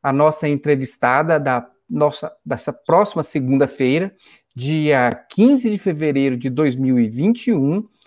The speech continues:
às vinte horas. A irmã Samira, ela é esposa do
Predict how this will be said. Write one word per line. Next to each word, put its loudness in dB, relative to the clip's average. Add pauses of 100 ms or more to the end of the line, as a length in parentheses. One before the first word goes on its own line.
(220)
às -2
vinte 0
horas. 4 (580)
A -2
irmã -2
Samira, -2
ela 2
é 2
esposa -2
do -4